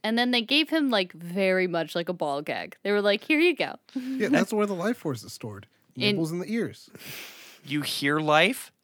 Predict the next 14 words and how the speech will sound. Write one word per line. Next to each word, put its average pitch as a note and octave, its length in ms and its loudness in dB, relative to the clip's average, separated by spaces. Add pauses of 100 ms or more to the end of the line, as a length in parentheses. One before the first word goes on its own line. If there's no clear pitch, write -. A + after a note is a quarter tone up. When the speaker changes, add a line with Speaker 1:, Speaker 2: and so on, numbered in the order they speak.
Speaker 3:
and B2+ 140 -4
you C#3 80 -2
give G3 300 4
life. G#2 380 -6 (160)
Men A3 280 4
can D4+ 300 0
breastfeed. - 480 -2 (420)
Anyway, G3 500 4
Speaker 1:
Here's A#3+ 80 2
Speaker 3:
so D4 320 6
Speaker 1:
what, G3+ 240 -6
what, D#3+ 380 -6
Speaker 3:
Yeah. E3 200 2
Speaker 1:
what? - 80 -8